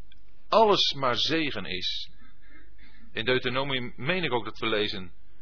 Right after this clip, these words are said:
er zal geen misgeboorte zijn. Gezegend zal zijn de vrucht van uw schoot.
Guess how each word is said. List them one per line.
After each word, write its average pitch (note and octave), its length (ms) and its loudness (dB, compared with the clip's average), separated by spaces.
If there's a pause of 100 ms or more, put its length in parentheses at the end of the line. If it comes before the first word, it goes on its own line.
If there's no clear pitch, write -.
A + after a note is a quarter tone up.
(240)
er C3 100 2
zal E3+ 220 4
geen B2+ 240 0
misgeboorte F#2+ 680 0
zijn. F2 320 -4 (840)
Gezegend D#3+ 540 2
zal C3 160 2
zijn C#3+ 240 0
de A2 100 -2
vrucht - 340 -2
van G#2+ 120 -2
uw G#2 100 -4
schoot. - 520 -2